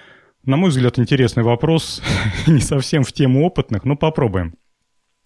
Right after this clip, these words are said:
Там, как и обещал, есть фотки наши, даже краткое жизнеописание и достижения каждого из ведущих. В общем, заходите, там есть, э, много интересного.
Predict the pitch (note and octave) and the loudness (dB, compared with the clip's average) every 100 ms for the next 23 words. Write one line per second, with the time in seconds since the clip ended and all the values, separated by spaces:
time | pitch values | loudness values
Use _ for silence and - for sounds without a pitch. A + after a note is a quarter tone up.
0 | _ _ - - - - - - D3 B2+ | _ _ -20 -20 -20 -20 -8 -2 0 0
1 | C3+ B2+ A#2+ C3 - B2+ A2+ B2 - - | -2 0 0 0 0 0 2 0 -2 -2
2 | F#3 - D#3+ D3+ D3 - C#3 B2+ A#2 A#2 | -2 0 0 2 0 0 0 2 2 0
3 | - _ A2+ B2+ B2 - C#3 C3+ - A#2+ | -6 _ -2 0 0 0 -2 0 0 2
4 | C#3+ B2 A#2 A#2 D3 - C#3+ B2 A2+ A#2+ | 2 2 0 0 -2 -2 0 2 2 0
5 | C3+ A2 A2 G#2+ C3 - _ _ _ A#2 | 0 0 0 -2 -6 -14 _ _ _ -6
6 | A#2 - C3 C3 C3 A2 G2+ B2+ A#2+ A2+ | -6 -2 0 2 2 2 0 0 0 0
7 | G#2 G#2 G#2 A2+ C3+ E3 - - - - | 0 0 0 0 0 0 -2 -6 -14 -20
8 | - - C#3 - D#3+ D3+ G3 F#3+ B2 - | -20 -6 -4 0 0 2 0 0 0 -2
9 | B2 C3+ D3 - C3+ C3+ A#2+ A2+ D3+ C3 | 0 2 0 -2 -6 -2 0 2 2 2
10 | A#2+ A#2+ C3+ F3 G3 D#3 C#3+ C#3 | 0 0 0 0 0 0 0 -2